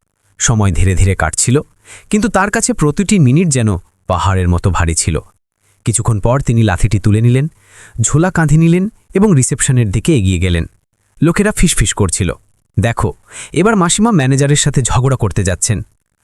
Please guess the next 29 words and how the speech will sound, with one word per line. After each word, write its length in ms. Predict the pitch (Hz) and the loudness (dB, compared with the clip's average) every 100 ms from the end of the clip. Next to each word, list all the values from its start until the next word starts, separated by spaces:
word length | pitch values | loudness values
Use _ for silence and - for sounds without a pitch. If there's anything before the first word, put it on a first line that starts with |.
| - | -6
আরে, 280 | 92 147 233 _ - - | -2 -2 -4 _ -20 -6
এর 180 | 151 170 | -2 0
যোগ্যতা 420 | 143 151 247 233 | -2 0 0 0
আছে 220 | 143 - | 0 0
দেখি, 300 | 294 - 98 - _ _ 95 | -2 -2 -4 -6 _ _ -2
ম্যানেজার 360 | 104 120 131 127 - | 0 0 -2 -4 -4
এর 160 | 98 | -4
সাথে 300 | 107 135 151 | -2 0 0
দেখা 260 | 107 78 110 | -2 -2 -2
করবেন?" 360 | 170 226 247 95 _ _ _ _ _ _ - | 0 0 0 -2 _ _ _ _ _ _ 0
রিসেপশনে 440 | 202 269 - 269 247 | 0 0 -2 0 2
দাঁড়ানো 320 | 196 220 233 | 2 2 2
রাধা 300 | 135 131 185 | 0 0 0
তাকে 260 | 180 208 | 0 0
আসতে 320 | 147 117 - 143 | 0 0 -2 -2
দেখে 220 | 143 180 | 0 0
বিরক্ত 340 | 120 117 - | 0 0 0
হয়ে 160 | 110 110 | 0 2
বলল, 320 | 92 92 101 - _ _ _ - | 2 2 0 -4 _ _ _ -6
"মাসিমা, 420 | 85 - 117 214 - _ _ - | -2 0 0 -2 -6 _ _ -8
আমি 180 | 131 208 | -2 0
তো 100 | 220 | 2
বললাম 480 | 160 233 269 104 - _ - | 2 4 2 0 -4 _ -4
ম্যানেজার 320 | 98 117 131 | -2 0 0
সাহেব 360 | - 120 139 175 | 0 0 0 0
ব্যস্ত 360 | 113 120 - | 0 0 0
আছেন, 340 | - - - 95 _ _ | 0 0 -2 -4 _ _
অপেক্ষা 440 | 107 117 208 - | -2 0 -2 -2
করুন।" 280 | 233 180 92 | -2 0 -2